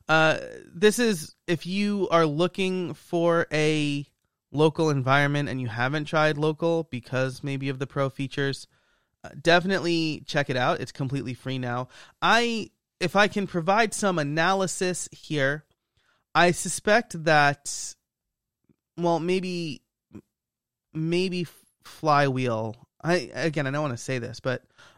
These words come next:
uh, you know, maybe Flywheel, um, the business plan for local wasn't super clear.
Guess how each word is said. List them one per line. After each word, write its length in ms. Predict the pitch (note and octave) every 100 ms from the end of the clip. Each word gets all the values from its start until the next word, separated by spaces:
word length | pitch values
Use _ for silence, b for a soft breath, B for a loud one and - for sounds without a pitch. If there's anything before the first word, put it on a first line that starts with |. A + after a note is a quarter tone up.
| B
uh, 220 | D3+ D3
you 100 | D3+
know, 140 | F3 D#3
maybe 220 | E3+ F3
Flywheel, 840 | - E3 D3+ C#3+ C3+ C3 C3 - _ _ _ _ -
um, 500 | C3+ B2+ B2 A#2+ A#2 _ _ _ _ _ -
the 100 | D3+
business 340 | D3+ D3 D3
plan 280 | - C#3 B2+
for 200 | - C#3
local 380 | C3 C3 C3+ B2+
wasn't 360 | B2+ B2+ A#2+
super 420 | - - C#3 B2 A#2+
clear. 560 | - - B2 - -